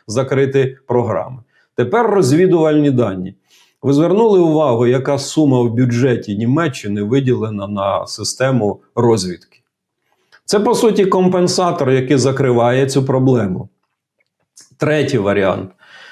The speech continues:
В яких аспектах ще може бути тиск? А, по суті, їх нема більше. Тобто розвіддані і окремі системи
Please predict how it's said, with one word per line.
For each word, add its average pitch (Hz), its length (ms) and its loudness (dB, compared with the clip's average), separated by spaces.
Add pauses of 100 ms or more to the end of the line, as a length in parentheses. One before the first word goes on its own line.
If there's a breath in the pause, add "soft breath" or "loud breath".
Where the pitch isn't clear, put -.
(200 loud breath)
В 113 60 0
яких 220 400 0
аспектах 196 680 -2
ще - 260 -2
може 127 320 0
бути 104 340 -4
тиск? - 560 -6 (920)
А, 98 260 -2
по - 240 -4
суті, 170 400 2
їх 180 240 2
нема 147 580 2 (380)
більше. 120 480 -4 (120)
Тобто 147 300 -2
розвіддані 151 920 2
і 147 200 0
окремі 160 560 0
системи 147 720 -2